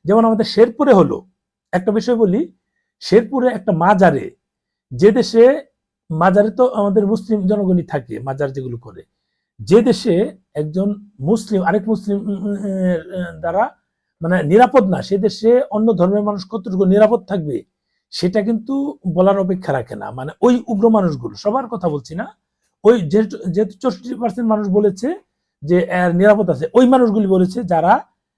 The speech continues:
যাদের দ্বারা অন্য ধর্মের মানুষ নিরাপদ না, তারাই এটা বলেছে, ফোকাস করেছে। আর বাকি মানুষগুলোই যারা নিরপেক্ষ, তারা, আহ, হয়তোবা এটা, আহ, আহ, বলছে,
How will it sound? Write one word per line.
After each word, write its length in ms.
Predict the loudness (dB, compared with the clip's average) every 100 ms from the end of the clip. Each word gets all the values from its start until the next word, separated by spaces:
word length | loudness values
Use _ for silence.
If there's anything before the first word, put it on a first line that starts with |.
| _ -2
যাদের 340 | 2 4 4
দ্বারা 380 | 6 4 2 -6 _ _ -4
অন্য 220 | 0 2
ধর্মের 300 | 2 2 0
মানুষ 320 | -2 -4 -2
নিরাপদ 320 | 0 2 0
না, 60 | 0
তারাই 300 | 4 4 4
এটা 140 | 2
বলেছে, 420 | 2 0 -4 -16 -18 _ _ -6
ফোকাস 300 | 0 2 0
করেছে। 420 | -4 -4 -6 -18 -20 _ -6
আর 120 | -2
বাকি 300 | 2 2 4
মানুষগুলোই 680 | 4 4 0 0 2 2 0 _ _
যারা 240 | -4 -2 2
নিরপেক্ষ, 640 | 2 2 0 -4 -6 -8 -8 -8 _ _ 0
তারা, 160 | 4 4
আহ, 340 | 4 2 4
হয়তোবা 400 | 2 0 -2 -2 -2
এটা, 300 | 0 2 2
আহ, 400 | 0 -4 -4 -6
আহ, 460 | -6 -6 -8 -6
বলছে, 260 | -6 -6